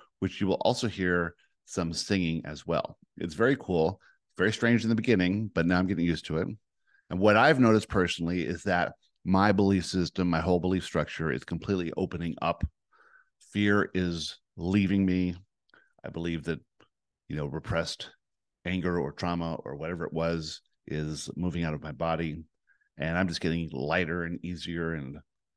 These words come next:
having more fun. Everyone is, uh, reporting different kind of benefits, getting closer to their inner self, hearing that communication, receiving inspiration and intuition,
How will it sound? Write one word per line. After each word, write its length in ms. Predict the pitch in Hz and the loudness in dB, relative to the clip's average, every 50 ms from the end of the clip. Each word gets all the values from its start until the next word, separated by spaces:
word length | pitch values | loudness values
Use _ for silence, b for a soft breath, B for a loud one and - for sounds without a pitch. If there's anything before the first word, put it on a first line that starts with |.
| _ _ _ | _ _ _
having 240 | - 82 76 87 87 | -12 -10 -8 -6 -4
more 140 | 82 78 76 | -4 -6 -6
fun. 540 | - - 80 78 80 78 78 80 80 - - _ _ _ | -4 -2 0 0 0 0 -2 -4 -6 -10 -16 _ _ _
Everyone 440 | - 120 123 127 120 123 123 - - - _ _ | 4 6 8 8 8 6 6 4 2 -4 _ _
is, 640 | - 92 92 90 87 87 87 87 85 85 82 78 80 | -2 0 2 2 2 2 0 0 -2 -4 -4 -2 0
uh, 340 | 87 82 82 80 78 78 78 - _ _ _ - | 2 2 2 2 2 0 -2 -8 _ _ _ 0
reporting 720 | 92 107 104 - - - 135 127 127 117 104 92 90 92 | 2 2 2 0 -2 0 2 4 4 4 2 0 0 -2
different 380 | 80 104 101 - 98 95 98 - | -4 -4 -4 -4 -4 -4 -4 -4
kind 200 | 90 92 87 82 | -4 -4 -2 -2
of 80 | 78 | -2
benefits, 640 | - 85 87 90 90 - - 95 87 - - - - - _ _ _ _ - 95 87 | 0 0 0 0 -2 -2 -2 -2 -2 -2 -6 -10 -10 -12 _ _ _ _ -20 -20 -8
getting 220 | - - 92 90 80 | -4 -2 -2 -2 -2
closer 300 | - 95 92 87 - - | -2 -2 -2 -2 -4 -8
to 60 | 87 | -8
their 160 | - 71 62 | -6 -6 -4
inner 180 | 80 80 78 78 | -4 -6 -6 -4
self, 500 | - - 107 104 101 98 92 - - - _ _ _ | 0 2 2 4 4 2 0 -2 -8 -18 _ _ _
hearing 320 | _ - - 98 90 87 87 | _ -10 -6 -4 -2 -2 -2
that 140 | 80 71 | -4 -4
communication, 1000 | - - 92 92 92 95 92 90 85 - 98 92 90 - - 95 87 87 87 87 _ _ _ - | -6 -4 -2 0 0 0 0 -2 -2 -2 0 0 0 -2 -4 -4 -4 -6 -8 -10 _ _ _ -12
receiving 440 | 80 78 - 92 80 80 85 - | -10 -6 -4 -4 -2 -2 -2 -2
inspiration 640 | - 90 85 - - - 82 87 87 85 - - 90 85 | -2 -2 -4 -4 -2 0 0 2 0 0 -2 -2 -2 -2
and 100 | 82 - - | -2 -2 -2
intuition, 880 | - 92 87 - 92 85 87 90 85 - - 90 82 82 82 85 85 | -2 -2 -2 -2 -2 0 0 0 0 -2 -4 -4 -4 -4 -6 -8 -12